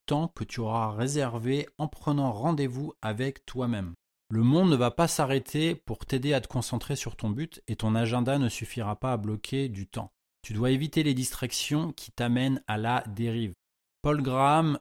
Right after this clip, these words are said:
dans un essai publié en deux mille neuf, rappelle la nécessité de longues plages horaires. Et dans son ouvrage, Graham soutient que l'entreprise classique peut entraver la productivité à cause de la manière de préparer les emplois du temps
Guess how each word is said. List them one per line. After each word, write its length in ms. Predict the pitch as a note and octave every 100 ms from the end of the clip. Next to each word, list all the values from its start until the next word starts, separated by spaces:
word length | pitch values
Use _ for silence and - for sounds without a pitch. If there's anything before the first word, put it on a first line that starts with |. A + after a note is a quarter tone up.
| -
dans 320 | A#2+ A#2 A2+
un 180 | A#2 A#2+
essai 380 | D3+ - D#3 D3+
publié 460 | - A#2+ A#2+ C#3
en 100 | B2+
deux 100 | A2
mille 160 | B2+ A2
neuf, 300 | C#3+ E3+ - -
rappelle 520 | G2 F#2+ D3 - F3 F3
la 140 | A2
nécessité 640 | G#2+ C3+ - A#2+ B2+ D3+ D#3
de 120 | A2+
longues 400 | G#2 B2+ F3+ -
plages 300 | C3 C#3+ A#2+
horaires. 340 | A#2 G2+ F2+ - _ _ -
Et 60 |
dans 120 | A2 B2+
son 180 | C3+
ouvrage, 480 | A#2+ G#2 C#3+ D#3+ F#2 - _ _ _ _ _ _ A2
Graham 300 | A2+ D3 F3
soutient 500 | - C3+ - E3 F3+
que 140 | A#2+
l'entreprise 640 | A#2+ D#3 - A#2+ - B2+ -
classique 540 | C3+ C3+ - F3 F#3+ _
peut 80 | B2+
entraver 480 | B2 - C3+ C3 D3
la 120 | B2
productivité 880 | - B2+ A#2+ - A#2 A2+ - D#3 -
à 100 | A2+
cause 300 | - D3 C#3+
de 100 | A#2+
la 160 | A2 G#2
manière 680 | A#2 C#3 C#3+ C3+ D3 C3+
de 100 | G#2+
préparer 640 | G2+ - - - B2 A2+ C3
les 200 | A#2+ G#2
emplois 240 | A2 -
du 160 | G2+ G2
temps 320 | - C3 -